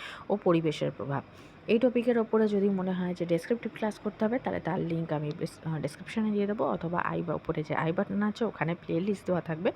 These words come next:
সেখানেও তোমরা ভিডিওগুলো দেখে নিতে পারো।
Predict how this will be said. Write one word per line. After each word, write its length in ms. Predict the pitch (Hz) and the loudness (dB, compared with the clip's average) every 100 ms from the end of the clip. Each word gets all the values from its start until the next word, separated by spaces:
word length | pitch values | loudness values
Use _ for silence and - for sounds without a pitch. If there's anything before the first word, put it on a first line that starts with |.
| - - - - | -4 -12 -12 -6
সেখানেও 420 | - 156 165 165 | -2 0 0 0
তোমরা 300 | 175 180 196 - - - - - - - | -2 0 0 -2 -18 -20 -20 -20 -20 0
ভিডিওগুলো 460 | 190 160 156 160 220 | 2 4 2 2 2
দেখে 260 | 196 - | 2 0
নিতে 180 | 156 143 | -4 -4
পারো। 240 | 120 - | -4 -6